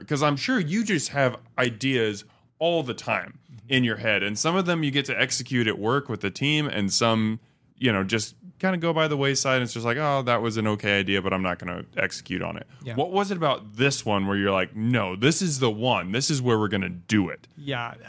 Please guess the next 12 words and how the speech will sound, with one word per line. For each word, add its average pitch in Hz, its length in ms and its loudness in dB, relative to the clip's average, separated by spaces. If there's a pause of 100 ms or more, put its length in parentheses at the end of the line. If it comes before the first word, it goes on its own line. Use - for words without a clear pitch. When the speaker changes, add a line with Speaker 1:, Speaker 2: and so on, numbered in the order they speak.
(140)
Speaker 2:
I, - 200 -4
I 202 100 2
think 277 240 -4
it's 320 100 -6
because, 147 500 0 (320)
you 156 100 -8
know, 143 360 -8 (680)
my 151 200 0
wife 170 240 2
and 196 80 0
I 147 80 2
love 127 420 -4